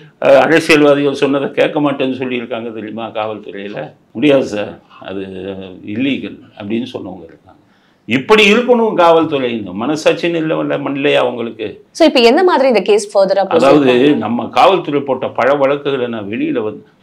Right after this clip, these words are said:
Speaker 1: நான் வ-, இதுல வரும்போதே, காவல்துறை விட்டு வெளியில வரும்போதே, நம்ம நீதித்துறைக்கு போகணும்.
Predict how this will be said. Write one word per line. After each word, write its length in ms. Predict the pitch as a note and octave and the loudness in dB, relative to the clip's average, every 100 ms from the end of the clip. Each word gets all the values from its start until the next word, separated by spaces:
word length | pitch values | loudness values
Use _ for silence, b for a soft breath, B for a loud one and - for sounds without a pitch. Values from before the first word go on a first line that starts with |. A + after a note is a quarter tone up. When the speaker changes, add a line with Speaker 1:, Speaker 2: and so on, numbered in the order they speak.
| b | b
Speaker 1:
நான் 280 | F#2 G#2 G2+ G#2 | -10 -8 -8 -8
வ-, 40 | |
இதுல 420 | A2 G#2+ C3+ E3 | -6 -4 0 0
வரும்போதே, 840 | G#2+ A2+ D#3 E3 B2+ A2+ A2 A2+ B2+ | 0 -2 0 0 0 -2 -4 -2 -2
காவல்துறை 500 | B2 A#2 D#3+ D#3 A#2 | 2 4 2 0 -6
விட்டு 260 | G#2 G#2+ G2+ | -8 -8 -8
வெளியில 340 | A#2 A#2+ G2+ | -6 -8 -8
வரும்போதே, 500 | F#2+ A2 A2 F#2 G2 | -10 -10 -10 -10 -12
நம்ம 260 | G#2 G2 G2+ | -12 -12 -8
நீதித்துறைக்கு 640 | A#2+ F#3+ D#3 B2 G2+ G2 | -8 -6 -8 -10 -12 -14
போகணும். 520 | G2 G2 G2+ G2 G2 | -14 -14 -14 -16 -18